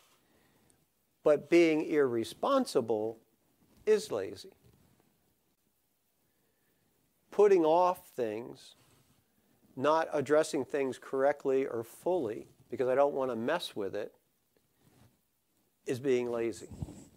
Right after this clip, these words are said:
You know, you, uh, you, you go by a house where a hoarder lives, and you look and go, "Oh my goodness, how in the world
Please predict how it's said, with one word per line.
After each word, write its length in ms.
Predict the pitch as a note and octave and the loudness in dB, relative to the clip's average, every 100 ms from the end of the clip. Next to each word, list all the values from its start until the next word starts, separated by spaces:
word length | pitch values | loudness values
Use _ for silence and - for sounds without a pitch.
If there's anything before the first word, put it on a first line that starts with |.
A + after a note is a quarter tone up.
| - _ _ - _ _ _ _ _ _ _ - _ - - - _ _ - - _ _ _ _ _ _ _ - | -20 _ _ -20 _ _ _ _ _ _ _ -20 _ -20 -18 -20 _ _ -20 -20 _ _ _ _ _ _ _ -16
You 100 | G#2+ | -10
know, 60 | |
you, 380 | A#2+ B2 A3+ - - | -6 -8 -8 -16 -16
uh, 240 | - G#2+ E2 - _ _ - _ _ - - - _ _ _ _ _ _ _ - | -12 -12 -12 -18 _ _ -20 _ _ -20 -20 -20 _ _ _ _ _ _ _ -20
you, 120 | A2 _ - | -20 _ -12
you 140 | A2 | -12
go 180 | G#2+ C3+ | -2 0
by 200 | B2+ B2 | 2 2
a 40 | |
house 340 | A2 C3+ C3+ - | 0 0 -2 -2
where 160 | G#2+ | -2
a 60 | G#2 | -2
hoarder 500 | G#2 D#3+ E3+ C3 F2+ | -2 -4 -2 -4 -6
lives, 380 | - - - - _ _ _ - | -10 -12 -16 -20 _ _ _ -16
and 440 | A#2 A2 G#2 - - | -12 -12 -14 -18 -18
you 100 | A#2+ | -14
look 200 | B2+ C3 | -14 -14
and 80 | |
go, 100 | G2 - - | -20 -20 -20
"Oh 80 | D3 | -18
my 200 | - - _ _ - | -18 -20 _ _ -10
goodness, 520 | E4 G3 F#2+ - - _ _ _ _ _ _ _ _ _ | -6 -6 -8 -16 -20 _ _ _ _ _ _ _ _ _
how 320 | - D#4 F3+ | -10 -6 -4
in 80 | C3+ | -4
the 80 | C3 | -6
world 580 | D#3+ A3+ C#3+ G2 A#2+ | -6 -2 -2 -4 -8